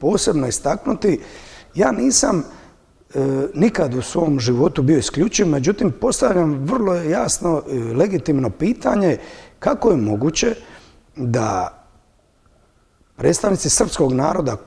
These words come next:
konkretno, nažalost, te stranke koja slijedi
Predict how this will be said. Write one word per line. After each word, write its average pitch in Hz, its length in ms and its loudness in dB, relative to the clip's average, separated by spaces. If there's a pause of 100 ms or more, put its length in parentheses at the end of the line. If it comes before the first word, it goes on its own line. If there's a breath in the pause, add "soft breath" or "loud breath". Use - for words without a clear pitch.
(140)
konkretno, 120 680 0
nažalost, 131 680 0
te 107 240 2 (360 loud breath)
stranke 123 480 0
koja 110 200 -2
slijedi 143 580 0